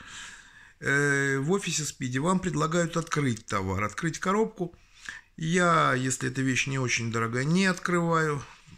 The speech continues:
Проколов у нас, в принципе, не было. И всё, вот, э, вещь получена, я доволен. Я доволен тем, что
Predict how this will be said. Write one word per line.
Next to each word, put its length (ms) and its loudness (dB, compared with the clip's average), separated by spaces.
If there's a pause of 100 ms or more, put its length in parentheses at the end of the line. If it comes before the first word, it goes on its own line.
(140)
Проколов 560 -2
у 40 -2
нас, 260 -2
в 60 -12
принципе, 520 -4
не 240 2
было. 340 0 (1400)
И 680 -2
всё, 360 0
вот, 280 0 (140)
э, 760 2 (120)
вещь 440 2
получена, 560 2
я 200 2
доволен. 680 2 (1300)
Я 180 2
доволен 440 2
тем, 260 0
что 580 -2